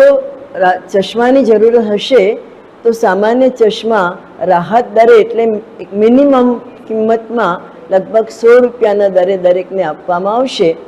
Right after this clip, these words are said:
પણ જો નવા ચશ્મા બનાવવાના હશે અને નેત્ર મંદિરના આયોજન હેઠળ જ થશે તો એ ચશ્મા પણ રાહત દરે બનાવી આપવામાં આવશે.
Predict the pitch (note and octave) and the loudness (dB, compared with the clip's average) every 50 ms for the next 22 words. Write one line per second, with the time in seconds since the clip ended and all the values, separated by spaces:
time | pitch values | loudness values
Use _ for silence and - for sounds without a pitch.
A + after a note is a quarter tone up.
0 | - - - - - - - - G3 G#3+ A#3 A3+ C4 B3 A#3 G#3 G3 G3+ G#3+ A#3 | -20 -20 -20 -20 -20 -20 -14 -8 -6 -4 0 2 2 2 2 2 4 4 4 2
1 | B3 B3 B3+ B3 B3 - B3+ B3+ B3 A#3 A3 G#3 G#3+ A3 A3+ A#3 A#3+ A#3+ B3 B3 | 2 2 0 -2 0 -2 -2 -2 0 0 0 0 0 0 0 0 -2 -2 -2 -2
2 | A#3 A3+ A3+ A#3+ B3 B3 - A#3 F3+ E3 E3+ - - - - - - - - G3+ | -4 -2 -2 -2 -4 -2 -2 -2 -2 -2 -4 -8 -14 -20 -20 -20 -20 -8 -4 -2
3 | A3 A3+ A#3+ A#3+ B3 - - G#3 G#3 G3 G3 G3 - A3+ B3 B3 B3 B3 B3 B3 | 0 0 0 0 -2 -2 -4 -2 -2 -2 -2 -2 -2 0 2 2 2 2 2 2
4 | A#3+ B3+ B3+ B3 B3+ B3 B3 B3 A#3 A3 A3+ A#3 A#3 A3+ B3+ B3 B3 A#3 A#3 A#3 | 2 2 2 2 0 0 0 0 0 2 4 4 4 2 2 0 0 0 -2 -2
5 | - A#3 B3 B3 B3 A#3+ - - - B3 B3+ B3+ - G#3+ E3+ E3+ E3 - - - | -2 0 0 0 0 -2 -4 -6 -4 -4 -4 -2 -2 -2 -4 -4 -4 -8 -16 -20
6 | - - - A3 A3 G#3+ - G#3 G3 F#3+ - - G#3 A3 A3 A3 A3 - G3+ G3+ | -18 -2 2 4 4 4 4 0 0 -2 -2 -6 -4 -4 -4 -4 -4 -4 -6 -6
7 | G#3 F#3+ F#3 F#3 F#3+ G3+ G#3 F#3+ F#3+ G3+ G3+ G3 F#3 F3+ F3+ F3+ F#3 F#3 F#3 F3+ | -2 0 0 2 2 0 0 2 0 0 0 0 0 0 0 0 0 0 0 2
8 | F#3+ F3 E3 E3+ - E3+ E3+ E3+ E3+ D#3+ D#3 D3+ D3+ - - D3+ C#3 D3+ | 2 0 0 -2 -6 -6 -6 -4 -6 -4 -4 -6 -6 -8 -10 -10 -10 -10